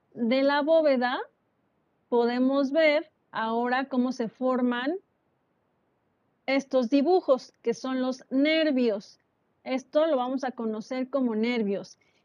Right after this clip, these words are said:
Y la parte central donde están unidos los arcos es la clave. También se siguen utilizando los arcos fajones, pero fíjense, ahora nos da el aspecto de un arco fajón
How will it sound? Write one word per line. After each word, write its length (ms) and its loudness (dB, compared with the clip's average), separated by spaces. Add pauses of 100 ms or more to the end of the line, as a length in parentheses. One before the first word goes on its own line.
Y 140 0
la 160 4
parte 420 0
central 560 0
donde 200 2
están 320 -2
unidos 420 4
los 240 -2
arcos 580 -2
es 200 -6
la 160 -4
clave. 440 -4 (2250)
También 360 4
se 120 0
siguen 360 -2
utilizando 640 0
los 180 -4
arcos 320 -2
fajones, 680 -2
pero 240 0
fíjense, 420 -2
ahora 480 -2
nos 220 -4
da 100 -6
el 100 -4
aspecto 500 -6
de 80 -4
un 100 -2
arco 300 -8
fajón 480 -6